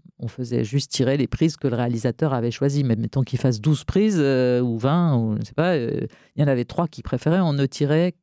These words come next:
physiquement que ces trois-là, parce que ça coûtait assez cher. Maintenant, euh, bon, c'est plus,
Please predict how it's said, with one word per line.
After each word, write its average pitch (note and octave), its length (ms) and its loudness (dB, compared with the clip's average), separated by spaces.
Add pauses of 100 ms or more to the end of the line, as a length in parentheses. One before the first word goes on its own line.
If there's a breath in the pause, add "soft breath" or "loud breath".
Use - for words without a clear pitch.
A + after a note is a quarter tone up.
(160)
physiquement C#3 560 -2
que D3+ 120 0
ces A#2+ 200 -4
trois-là, C#3 400 -2
parce - 160 -8
que A#2+ 100 -6
ça - 180 -8
coûtait B2 380 -2
assez B2 220 -4
cher. C3+ 260 -2 (500 soft breath)
Maintenant, D3+ 560 2
euh, A#2+ 220 -2
bon, A#2+ 180 -8
c'est - 120 -16
plus, A2+ 280 -16